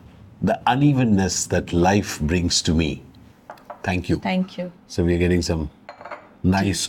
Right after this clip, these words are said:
Speaker 1: oolong tea. Just to let you know, we are sitting at, uh, um, Studio Nameg. And Studio Nameg is on the ground floor, first floor, and the second floor,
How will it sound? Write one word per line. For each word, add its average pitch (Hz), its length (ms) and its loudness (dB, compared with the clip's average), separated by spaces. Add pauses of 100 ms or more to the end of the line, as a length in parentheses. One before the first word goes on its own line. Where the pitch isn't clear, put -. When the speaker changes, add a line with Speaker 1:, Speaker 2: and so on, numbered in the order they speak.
Speaker 1:
oolong 90 540 2 (120)
tea. 85 260 2
Just 104 220 0
to 117 60 2
let 104 200 0
you 131 120 4
know, 120 180 4
we 95 180 2
are 95 80 0
sitting 98 460 0
at, 87 460 0
uh, 82 320 2 (540)
um, 78 500 0
Studio 123 500 4
Nameg. 98 520 2 (580)
And 82 480 0
Studio 104 340 2
Nameg 92 480 0
is 85 240 0
on 82 140 0
the 80 100 2
ground 98 360 2
floor, 92 280 4
first - 340 -2
floor, 90 160 -2
and 80 100 -2
the 80 40 0
second 90 340 -2
floor, - 280 -4